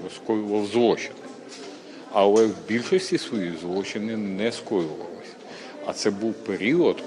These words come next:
коли діяльність по захисту України суперечила тодішньому чинному законодавству. Або деякі речі, ну, які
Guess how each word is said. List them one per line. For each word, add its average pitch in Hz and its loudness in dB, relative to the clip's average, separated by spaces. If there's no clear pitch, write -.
коли 107 4
діяльність 101 2
по 113 6
захисту 107 2
України 104 2
суперечила 120 4
тодішньому 120 0
чинному 127 -2
законодавству. 156 -2
Або 104 2
деякі 175 4
речі, 135 4
ну, 123 0
які 110 0